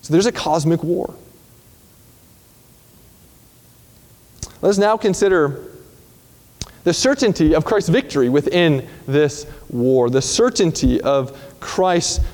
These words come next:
victory. Again, we see it in verse twenty-nine, for exa-, for example, that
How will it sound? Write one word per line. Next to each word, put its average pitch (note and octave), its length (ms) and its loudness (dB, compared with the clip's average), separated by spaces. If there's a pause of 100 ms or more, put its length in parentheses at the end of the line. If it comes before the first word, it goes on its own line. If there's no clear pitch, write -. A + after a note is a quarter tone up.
victory. C3 760 -2 (2000)
Again, A3 220 4
we G#3 100 2
see A3+ 200 4
it F#3+ 300 4
in E3+ 120 2
verse G#3 200 2
twenty-nine, F#3+ 540 2
for G3 160 2
exa-, E3+ 460 -2
for F#3+ 100 2
example, F#3 500 2
that E3+ 480 0